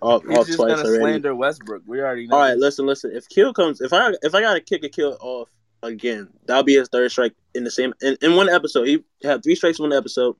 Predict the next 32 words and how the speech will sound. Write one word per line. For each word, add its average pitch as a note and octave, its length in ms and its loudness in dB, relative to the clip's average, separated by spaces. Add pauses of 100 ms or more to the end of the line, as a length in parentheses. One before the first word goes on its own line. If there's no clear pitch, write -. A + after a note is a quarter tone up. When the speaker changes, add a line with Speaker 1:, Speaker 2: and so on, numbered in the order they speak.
(340)
Speaker 2:
He's E3 220 -6
Speaker 1:
Never F#3 160 4
been G3 80 4
Speaker 2:
coming - 20 -2
Speaker 1:
done F3 120 0
before. B2 340 -6 (100)
Speaker 2:
slander. F#2 300 -16 (360)
He's B2 200 -14
not C3 120 -2
Speaker 1:
Never D#3+ 180 4
Speaker 2:
coming. F#3 120 0
Speaker 1:
been E3 60 -8
done D#3 160 0
before. A#2+ 480 -6 (400)
Speaker 2:
He's - 80 -12
Speaker 1:
Three C#3 100 0
Speaker 2:
not C3 80 0
Speaker 1:
strikes D3+ 200 0
in - 20 -2
Speaker 2:
coming C3+ 180 -4
Speaker 1:
one - 0 -
Speaker 2:
to B2+ 60 -4 (100)
Speaker 1:
episode. G#2+ 460 -8 (340)
So, A2 500 2
Akil, D3 600 4 (680)
reoccurring B2+ 520 4
guest, A#2 320 0
friend B2+ 160 0
of A#2+ 80 -4
the A2+ 60 -6
show. G#2+ 380 -8
<laughs> - 40 -20